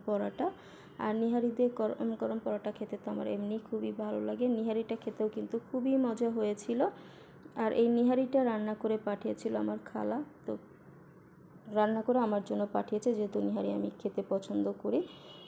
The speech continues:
তো যাই হোক, সকালের নাস্তাটা করা হয়ে গেছে, তো এখন আমি চাটা বানিয়ে নিচ্ছি।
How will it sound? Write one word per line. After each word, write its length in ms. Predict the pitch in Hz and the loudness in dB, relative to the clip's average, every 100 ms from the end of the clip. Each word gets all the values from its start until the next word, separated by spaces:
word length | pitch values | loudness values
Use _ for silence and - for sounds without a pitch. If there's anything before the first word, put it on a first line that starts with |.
| - | 0
তো 100 | 240 | 2
যাই 200 | 240 254 | 6 8
হোক, 140 | 277 285 | 8 6
সকালের 360 | 247 240 233 | 2 4 4
নাস্তাটা 440 | 226 214 - 220 220 | 4 0 2 2 2
করা 300 | 220 214 220 | 4 4 4
হয়ে 300 | 226 226 214 | 4 2 4
গেছে, 400 | 202 202 - 302 - | 2 2 0 0 4
তো 60 | |
এখন 320 | 208 208 208 | 2 2 -2
আমি 240 | 208 208 233 - | 0 0 0 0
চাটা 340 | 220 214 214 | -2 0 0
বানিয়ে 340 | 214 214 214 | 0 0 2
নিচ্ছি। 420 | 214 202 - 320 | 2 0 0 -2